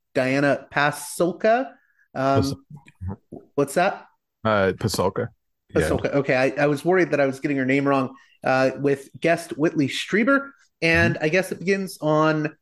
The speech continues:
Speaker 1: March eighth, and it's on every Wednesday until the twenty-second, right? The last
Speaker 2: Yeah.
Speaker 1: of, uh, the twenty, uh, twenty twenty-three, and six to eight P M Eastern Standard Time. Anything else they should note?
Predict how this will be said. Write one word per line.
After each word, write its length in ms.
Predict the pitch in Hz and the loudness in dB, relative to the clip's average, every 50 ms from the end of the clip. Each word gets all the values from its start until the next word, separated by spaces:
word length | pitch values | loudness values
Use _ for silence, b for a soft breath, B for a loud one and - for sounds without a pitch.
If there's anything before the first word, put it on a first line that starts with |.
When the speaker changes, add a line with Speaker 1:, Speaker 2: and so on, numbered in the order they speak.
| _ _ _ _ _ _ | _ _ _ _ _ _
Speaker 1:
March 540 | 165 160 175 180 170 - - - - - - _ | 0 0 0 0 0 -4 -8 -8 -10 -12 -4 _
eighth, 400 | 247 247 262 269 269 269 - _ - - | 2 2 4 2 2 0 -6 _ -6 -2
and 320 | 175 175 170 175 170 165 160 | 0 0 2 0 0 0 -2
it's 640 | 165 156 - - - - - - - - - _ _ | -4 -4 -4 -10 -10 -10 -10 -12 -14 -16 -18 _ _
on 220 | 147 151 160 165 | 0 0 2 2
every 200 | 185 180 196 196 | 0 0 0 2
Wednesday 380 | 170 170 175 170 170 - 160 151 | 2 2 0 0 -2 0 0 0
until 280 | 139 135 - - 156 | 0 0 -2 -2 -2
the 80 | 147 135 | -2 -4
twenty-second, 720 | - - - 165 147 131 - - - 165 - - 107 - - | -6 -2 -2 -2 -2 -2 -6 -2 -2 -2 -2 -2 -8 -6 -2
right? 220 | 123 143 151 - | -2 -2 -2 -2
The 80 | - 131 | 0 0
last 420 | 131 131 135 135 - - - - _ _ _ _ _ _ _ _ _ _ _ _ - | 2 2 2 0 -4 -14 -20 -20 _ _ _ _ _ _ _ _ _ _ _ _ -6
Speaker 2:
Yeah. 280 | 120 110 104 95 92 92 | -2 0 2 2 2 2
Speaker 1:
of, 160 | 90 87 - - | 0 -2 -2 -2
uh, 200 | 147 143 135 135 | 0 0 0 0
the 100 | 131 139 | -2 -6
twenty, 320 | - - - 156 135 123 - - | -6 -2 -2 -2 -2 -4 -6 -2
uh, 360 | 139 143 135 131 131 131 - - _ _ | 0 2 2 2 0 -2 -4 -16 _ _
twenty 240 | - - 165 156 | -4 -2 -2 -2
twenty-three, 640 | 139 - 160 147 139 - - 185 208 208 220 214 b b b b b b _ _ _ | 0 0 -2 -2 -2 -2 0 0 0 0 0 -4 b b b b b b _ _ _
and 580 | 143 143 143 143 147 151 147 147 139 - - | 0 2 2 4 4 2 2 0 -4 -6 -10
six 280 | - - - 165 - - | -8 -4 -4 -4 -4 -4
to 120 | - - 151 | -4 -2 -2
eight 140 | 165 - - | -2 -2 -2
P 140 | - 185 | -2 0
M 100 | 175 175 170 175 | 0 0 0 -2
Eastern 300 | 180 165 - - 156 - | -2 -2 -2 -8 -10 -10
Standard 420 | - - - 185 185 185 185 185 | -6 -2 0 0 0 0 -2 -2
Time. 240 | - 202 190 185 165 | 0 0 0 2 2
Anything 320 | 160 185 180 175 196 180 | 0 0 0 -2 -2 0
else 240 | 180 185 190 190 - | 0 0 0 0 0
they 120 | 190 185 | 0 0
should 220 | 180 - - - 180 | 0 -2 -4 0 2
note? 280 | 180 180 185 185 185 | 2 4 2 0 -2